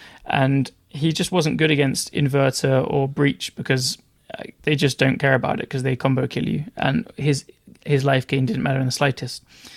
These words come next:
And so because the interaction from the Pioneer decks playing Uro didn't really line up against their combos,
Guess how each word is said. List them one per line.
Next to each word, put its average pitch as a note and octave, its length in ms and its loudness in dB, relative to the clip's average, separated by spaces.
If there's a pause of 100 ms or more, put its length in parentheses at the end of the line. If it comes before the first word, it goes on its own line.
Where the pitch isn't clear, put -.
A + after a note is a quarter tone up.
(160)
And D3 80 -2
so D#3 100 2
because D#3+ 320 0
the F#3 80 2
interaction D#3 460 0
from C#3 640 2 (460)
the D3 60 -6
Pioneer C#3 420 2
decks C3 180 -2
playing C#3 300 0
Uro C#3 300 2
didn't C3 200 2
really C3 180 2
line C3 220 4
up B2+ 100 0
against - 240 -2
their C#3 100 -4
combos, C3+ 520 2